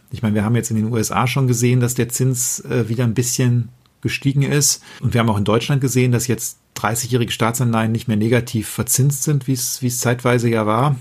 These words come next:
Und das ist eigentlich eher eine Normalisierung, die auch, glaube ich, fürs Finanzsystem ein bisschen gesünder ist als, als jetzt so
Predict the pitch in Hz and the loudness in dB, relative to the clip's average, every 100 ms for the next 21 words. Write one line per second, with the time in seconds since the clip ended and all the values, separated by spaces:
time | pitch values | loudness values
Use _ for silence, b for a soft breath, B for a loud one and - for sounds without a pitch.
0 | - - 110 104 - - 131 113 143 127 | -6 -4 -2 -2 -10 -14 -4 -2 -2 -6
1 | - 107 127 120 - 123 123 120 - 127 | -6 0 0 0 0 0 0 -2 0 2
2 | 139 123 131 117 127 151 143 127 123 117 | 4 4 4 4 4 4 2 2 2 2
3 | - 107 135 131 131 - 113 117 123 123 | 0 2 2 2 0 0 0 2 2 0
4 | - 107 104 110 120 113 98 110 123 104 | 0 2 2 0 0 0 2 4 4 2
5 | 92 - 98 92 - - 107 - 117 - | 0 -2 -4 -4 -8 -8 -8 -8 -6 -2
6 | 107 | -2